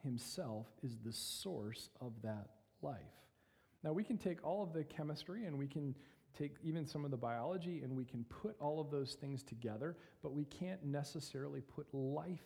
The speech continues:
into it. It's something that truly only comes from God.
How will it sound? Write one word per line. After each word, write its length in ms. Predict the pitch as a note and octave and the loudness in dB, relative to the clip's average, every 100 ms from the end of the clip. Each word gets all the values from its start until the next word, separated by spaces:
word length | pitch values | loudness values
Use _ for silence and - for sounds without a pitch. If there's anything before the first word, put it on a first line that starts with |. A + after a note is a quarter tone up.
| - - | -12 -6
into 380 | C3+ G#2+ F#2+ - - | -2 -2 -4 -10 -12
it. 300 | - - - - _ _ _ _ _ _ _ _ _ _ _ _ - | -12 -14 -18 -18 _ _ _ _ _ _ _ _ _ _ _ _ -16
It's 160 | C3 - | -8 -4
something 480 | - E3 D#3 C#3 B2 | 0 0 2 2 2
that 260 | A#2+ - | 2 -2
truly 440 | - - C#3+ B2+ A#2+ | -10 -4 2 2 2
only 200 | B2 A#2+ | 0 -2
comes 340 | A2 - A#2 A2 | -2 0 0 0
from 220 | A#2 A2+ C3 | -2 0 2
God. 280 | C3+ G2+ | 2 0